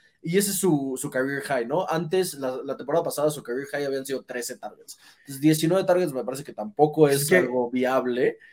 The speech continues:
Speaker 1: Y lo de Tyreek Hill, dobló sus, este, sus yards per target,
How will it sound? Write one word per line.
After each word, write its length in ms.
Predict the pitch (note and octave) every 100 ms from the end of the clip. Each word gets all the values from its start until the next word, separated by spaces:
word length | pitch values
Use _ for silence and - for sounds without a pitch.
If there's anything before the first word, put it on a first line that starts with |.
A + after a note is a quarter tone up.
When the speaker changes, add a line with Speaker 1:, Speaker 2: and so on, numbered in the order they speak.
| _ _ _
Speaker 1:
Y 160 | F3 E3+
lo 160 | E3 E3
de 120 | D#3+
Tyreek 380 | E3 E3+ F3+ G3
Hill, 220 | B3 C4+ - _ _ _
dobló 480 | D#3 D3+ D#3+ E3+ F#3
sus, 380 | F#3 G3+ D#3+ -
este, 760 | C#3+ C3 - - C3+ B2+ B2+ B2
sus 180 | D3 D3
yards 260 | F3 F3+
per 200 | - F#3+
target, 380 | F#3 F3+ F3+ G#3+